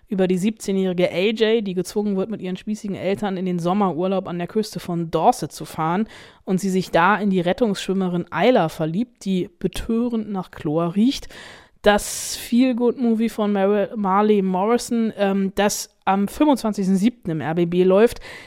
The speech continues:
ist von der Presse als einer der besten britischen Filme des Jahres gefeiert worden im Jahr zweitausendeinundzwanzig, also vor zwei Jahren, kann man jetzt auch nachholen, ne? Fünfundzwanzigster siebter, vielleicht ist es auch der beste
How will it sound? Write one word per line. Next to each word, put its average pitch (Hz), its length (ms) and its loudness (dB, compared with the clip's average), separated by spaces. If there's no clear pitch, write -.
ist 233 180 0
von 233 160 0
der 202 160 0
Presse 277 540 2
als 196 180 -2
einer 196 260 -2
der 185 140 0
besten 208 540 -2
britischen 208 480 -2
Filme 196 340 -2
des 170 180 -8
Jahres 165 440 0
gefeiert 208 500 0
worden 202 260 0
im 170 80 -4
Jahr 165 200 -4
zweitausendeinundzwanzig, 170 1200 -6
also 156 100 -10
vor 139 160 -10
zwei 156 300 -6
Jahren, 190 340 0
kann 190 200 -2
man 185 120 2
jetzt 175 160 -4
auch - 180 -10
nachholen, 240 640 -2
ne? 240 200 -2
Fünfundzwanzigster 180 640 -2
siebter, 190 340 -2
vielleicht 165 300 -4
ist 170 80 -8
es 165 60 -10
auch 165 140 -12
der 165 140 -8
beste 165 520 -6